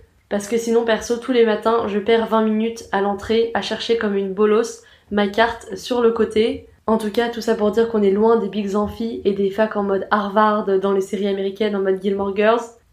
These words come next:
Là, on est plus dans la salle de classe version un peu plus grande que la salle du lycée où il y a genre soixante places.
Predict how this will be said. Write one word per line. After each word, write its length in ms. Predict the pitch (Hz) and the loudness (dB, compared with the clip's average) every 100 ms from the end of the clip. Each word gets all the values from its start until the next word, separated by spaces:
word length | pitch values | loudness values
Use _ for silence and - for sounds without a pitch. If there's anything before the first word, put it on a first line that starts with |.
| - | 0
Là, 300 | 214 233 240 | 4 4 2
on 140 | 214 | 0
est 80 | 208 | 0
plus 300 | 202 - 240 | -2 -6 -4
dans 140 | 214 196 | 0 2
la 140 | 190 | 0
salle 300 | 185 240 226 | 0 -2 0
de 80 | 220 | -2
classe 480 | 220 214 220 220 - | 0 2 2 0 -4
version 480 | 202 - 220 - | -6 -4 -4 -2
un 100 | 214 | 0
peu 140 | 226 254 | 0 -2
plus 480 | 247 247 247 233 - - | -4 -4 -4 -8 -14 -6
grande 600 | 214 220 233 240 202 - | -2 2 2 2 -4 -6
que 100 | 226 | 0
la 240 | 208 196 | 2 2
salle 240 | 196 220 208 | 2 0 0
du 60 | |
lycée 420 | 214 196 - 226 | -2 -4 -2 -2
où 60 | 226 | 0
il 80 | 196 | 2
y 20 | |
a 60 | 190 | 2
genre 240 | 196 190 | 0 -4
soixante 420 | - 208 202 196 | -6 -4 -4 -6
places. 480 | 196 202 220 220 - | -2 0 0 -4 -10